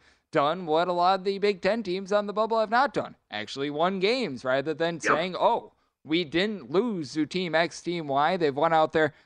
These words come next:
Speaker 1: they've been able to put it all together, but I really do like this Boise State team. I really want to see them win this game because their team, I think, is going to be very dangerous,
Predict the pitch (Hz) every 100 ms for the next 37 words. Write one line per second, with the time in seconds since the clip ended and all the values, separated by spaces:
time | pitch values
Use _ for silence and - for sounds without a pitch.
0 | - 143 143 147 147 127 - 175 156 151
1 | 147 127 143 160 143 127 131 - _ -
2 | 151 151 156 202 214 196 156 185 170 160
3 | 156 143 - 156 139 135 - 147 131 127
4 | 117 131 143 139 170 175 202 190 175 165
5 | 151 156 170 160 143 156 156 139 - 175
6 | 220 170 143 165 156 _ _ - 202 233
7 | 240 208 180 170 180 151 151 147 165 151
8 | 147 139 139 123 151 151 180 185 190 175